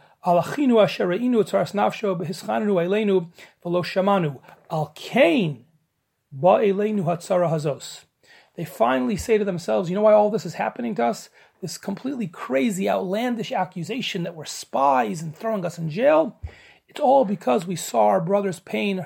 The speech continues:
his suffering, when we threw him into the pit, he begged for his life, and we ignored him. Al Kain, that's why all these terrible things are happening to us." Incredible small slice of the story, a section of just a few psukim,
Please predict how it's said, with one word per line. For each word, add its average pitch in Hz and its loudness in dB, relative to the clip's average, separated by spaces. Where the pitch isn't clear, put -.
his - -12
suffering, 180 -2
when 170 -4
we 165 -4
threw 233 -6
him 208 0
into 180 -2
the 170 -4
pit, 208 2
he 175 -4
begged 175 2
for - -8
his 156 -4
life, 220 4
and 185 2
we 202 2
ignored 180 2
him. 135 -10
Al 208 6
Kain, 214 2
that's 214 2
why 202 6
all 185 4
these 175 -6
terrible 175 -2
things 165 -6
are 156 -4
happening 151 -4
to - -6
us." - -12
Incredible 240 2
small 277 6
slice - 0
of 175 0
the 170 -4
story, 226 0
a - -12
section - -2
of 175 -2
just - -4
a 165 -6
few 226 -6
psukim, 180 -4